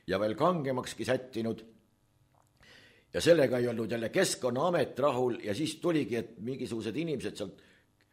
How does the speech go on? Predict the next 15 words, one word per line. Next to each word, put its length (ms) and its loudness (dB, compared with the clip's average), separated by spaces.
Eesti 320 0
Energiast 520 0
kruttisid 680 2
neid 160 -2
mõõdikuid. 640 2
Ja 120 0
seda 280 4
tehti 300 0
siis 220 -4
sadade 420 2
miljonite 720 -2
eest 200 -10
järjekordselt. 840 -4
Vaata, 320 4
kus 300 2